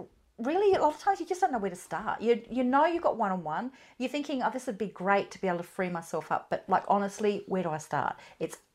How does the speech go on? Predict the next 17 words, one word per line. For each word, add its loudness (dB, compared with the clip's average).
overwhelming. 0
So 2
I -8
totally 2
get -6
that. 4
That 4
is -8
a 0
really -2
typical -12
person -10
that -8
I -2
work -6
with -10
right, 4